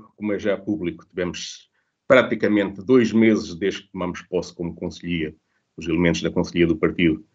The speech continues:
eh, dois meses para preparar a candidatura e, portanto, eh, todo esse esforço, esse pouco tempo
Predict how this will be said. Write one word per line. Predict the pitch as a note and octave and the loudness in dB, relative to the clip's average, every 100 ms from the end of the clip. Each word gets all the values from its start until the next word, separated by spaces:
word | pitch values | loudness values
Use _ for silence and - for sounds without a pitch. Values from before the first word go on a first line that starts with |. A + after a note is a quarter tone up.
| _ _ _ - | _ _ _ 4
eh, | A2 G#2+ | 6 10
dois | A2 G#2 | 10 10
meses | A2+ G#2+ G2 | 10 8 6
para | - A2 G#2 | 4 4 4
preparar | F#2+ - F#2 F2+ | 0 2 4 4
a | F2 | 2
candidatura | G2 F#2+ G2+ G2+ G#2 G2+ G2+ - _ _ _ _ - | 0 0 0 2 6 6 4 -2 _ _ _ _ -6
e, | G#2 | -4
portanto, | G2+ F#2+ G#2 G2 G2 G2+ | -4 2 4 4 0 2
eh, | G2 G2 F#2+ F#2+ F#2+ F2+ F#2 F2+ G2 - | 4 6 8 8 6 4 2 0 -4 2
todo | A2 G#2+ G#2+ | 4 8 8
esse | G#2+ G#2 - - | 8 6 4 -4
esforço, | - - G#2+ G#2 G#2 - A2 | -6 2 6 6 4 0 2
esse | A2 - | 2 2
pouco | - A2 G#2+ | 2 2 2
tempo | - G#2 G2 - | 2 2 0 -8